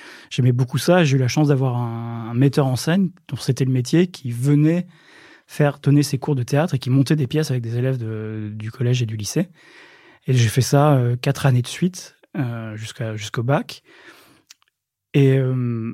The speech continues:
il m'avait proposé, ce metteur en scène m'avait proposé de dire, « Écoute, je monte une pièce. »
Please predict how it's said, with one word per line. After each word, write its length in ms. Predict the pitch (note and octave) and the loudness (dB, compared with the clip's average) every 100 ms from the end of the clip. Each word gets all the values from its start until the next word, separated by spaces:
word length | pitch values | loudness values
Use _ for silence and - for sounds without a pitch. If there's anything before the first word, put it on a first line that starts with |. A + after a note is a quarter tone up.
| - | -2
il 80 | D#3+ | 2
m'avait 240 | C#3+ C#3+ F#3+ | 4 6 4
proposé, 540 | - D3 D#3+ C3+ D#3 | 2 2 2 2 0
ce 80 | - | 0
metteur 220 | C3+ A#2+ | -4 -4
en 40 | A#2+ | -4
scène 160 | D#3+ | -2
m'avait 200 | E3 A#2 | -2 -2
proposé 420 | A#2 B2+ C3 D3 | -6 -4 -2 0
de 60 | F3 | 0
dire, « 160 | D3 C#3 | 0 0
Écoute, 200 | - E3+ | -2 0
je 120 | D3+ | 2
monte 160 | D3 | 2
une 100 | C#3 | 2
pièce. » 380 | A#2+ D#3 F#3+ - | 2 0 0 -4